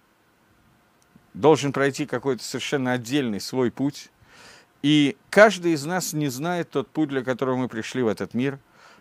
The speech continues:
При этом каждый понимает, что есть что-то общее в этом. Это Тора и заповеди, Авадат Гашем, путь службы Всевышнему. Но детализация этого пути от каждого из нас скрыта, хотя мы понимаем, что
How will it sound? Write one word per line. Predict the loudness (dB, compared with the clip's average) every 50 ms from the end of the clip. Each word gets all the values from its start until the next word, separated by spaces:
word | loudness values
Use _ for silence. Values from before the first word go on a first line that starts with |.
| _ -8
При | -4 0 0
этом | 0 0 -2 -4 0
каждый | 2 2 2 2 0 -4 -4
понимает, | -4 -4 -4 0 0 2 0 0
что | -2 -4 -4 -4
есть | -4 -4
что-то | -6 -6 -6 -6 -4 -4
общее | -4 -4 -4 -6 -6 -8 -10 -8 -6 -4
в | -4
этом. | -4 -6 -6 -10 -14 -16 -14 _
Это | -8 -8 -6 -6 -6
Тора | -2 2 2 4 4 2
и | 0 0
заповеди, | 0 0 0 0 0 -2 -6 -8 -8 -12 -14 -16 _ -20 -20 -20 -20 _ 0
Авадат | 2 6 6 6 6 6 4 2 2
Гашем, | 0 -4 -4 -4 -4 -6 -6 -6 -8 -12 _ _ _ _ _ 0
путь | 2 2 2 2
службы | 0 0 0 0 0 -4 -8
Всевышнему. | -8 -6 -4 -2 -2 -2 -2 -4 -8 -10 -12 -12 -14 -18 _ _ -20 -20 _ -6
Но | 0 2 2 2
детализация | 2 0 -2 0 2 4 4 4 4 4 2 2 2 0 -4 -6 -6 -6
этого | -6 -6 -6 -6 -6
пути | -6 -8 -8 -8 -8 -8 -10 -10 _ -20 _ _ _ -4
от | -2 -2 -2 0
каждого | 2 2 2 2 2 -2 -2 -2
из | -2 -4 -4
нас | -6 -6 -6
скрыта, | -8 -8 -4 -2 0 0 -2 -4 -8
хотя | -8 -8 -8 -6 -4 -4 -4
мы | -4 -6
понимаем, | -8 -6 -4 -2 -2 -2 -2 -4
что | -6 -8 -4 -4 -2 -2 -4 -6